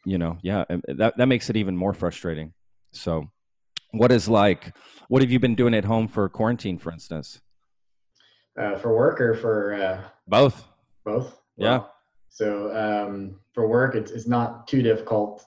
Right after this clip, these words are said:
Speaker 2: in my line of work to work remotely. And I've already, about once a week, I was already working remotely. So it's been a easy transition, um, for that as far as being able to do my job. But of course, the, uh, the needs of the clients are drastically different now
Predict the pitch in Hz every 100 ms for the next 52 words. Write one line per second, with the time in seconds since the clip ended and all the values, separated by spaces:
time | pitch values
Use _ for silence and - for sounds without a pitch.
0 | - 104 101 101 104 98 98 95 98 98
1 | 101 98 98 101 95 95 101 95 95 95
2 | 95 92 107 104 95 95 _ 110 127 107
3 | 104 98 98 95 95 92 92 95 92 92
4 | 90 90 90 92 90 - 92 90 90 -
5 | 98 95 90 - _ _ _ _ _ 127
6 | 123 117 - 113 104 107 104 104 104 107
7 | 107 - 101 98 92 92 95 _ 104 98
8 | 98 101 95 95 95 - 98 92 92 98
9 | 95 90 90 87 87 _ _ - 101 92
10 | 90 92 90 87 - 95 90 - - -
11 | - _ _ _ _ _ - 107 104 95
12 | 98 113 117 117 104 98 107 104 101 95
13 | 95 98 92 90 95 92 92 92 87 90
14 | 90 104